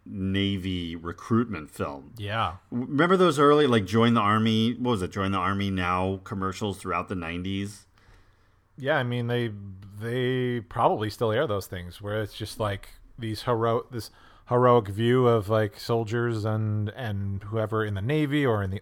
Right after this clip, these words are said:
Speaker 2: Army or the Marines. Uh, I think all five branches really had commercials going, but, you know, they show, like, these,
Speaker 1: Yeah.
Speaker 2: these people doing their jobs,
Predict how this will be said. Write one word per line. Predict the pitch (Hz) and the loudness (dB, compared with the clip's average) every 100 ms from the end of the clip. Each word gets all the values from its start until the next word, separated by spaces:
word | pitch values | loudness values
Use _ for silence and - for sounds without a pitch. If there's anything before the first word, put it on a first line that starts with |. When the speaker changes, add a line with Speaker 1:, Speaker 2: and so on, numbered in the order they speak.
| - | -4
Speaker 2:
Army | 156 147 143 131 123 - - - _ | -2 0 0 -2 -4 -10 -20 -20 _
or | 107 | -6
the | 98 | -4
Marines. | 104 113 139 135 131 120 - - _ _ _ _ | -2 0 0 0 -2 -4 -8 -16 _ _ _ _
Uh, | 113 107 101 101 98 101 | -2 0 0 -2 -4 -6
I | 123 | -8
think | 233 131 | -2 0
all | 127 | 2
five | - 117 92 | 6 4 4
branches | 104 139 98 98 | -4 -4 -6 -6
really | 107 104 | -4 -4
had | 98 107 | -4 -8
commercials | - 104 107 - 95 | -6 -6 -6 -8 -8
going, | - 110 120 95 | -4 -2 -2 -4
but, | 90 - - - - - - | -8 -12 -20 -20 -20 -20 -4
you | 156 | 2
know, | 120 | 2
they | 113 | 2
show, | 117 156 | 2 4
like, | 127 123 - | 6 4 2
these, | 110 | 2
Speaker 1:
Yeah. | 110 82 80 | 4 2 -2
Speaker 2:
these | 117 104 - | -4 -6 -8
people | - 139 123 | -8 -4 -4
doing | 101 135 131 | 0 2 2
their | 120 110 | 0 0
jobs, | 107 113 107 104 101 | 2 4 4 2 -4